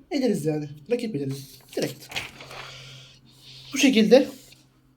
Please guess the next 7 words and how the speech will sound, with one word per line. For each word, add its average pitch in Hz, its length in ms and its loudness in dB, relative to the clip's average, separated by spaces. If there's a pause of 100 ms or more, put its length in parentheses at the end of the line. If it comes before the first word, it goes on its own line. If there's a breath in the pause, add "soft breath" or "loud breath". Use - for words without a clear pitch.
(380)
D 220 60 2
J 240 460 6
Türkçesini 240 520 6
düzeltiyor 196 400 8
maşallah. 214 500 4 (1600 soft breath)
Seçim 269 280 6
haftasında 254 840 8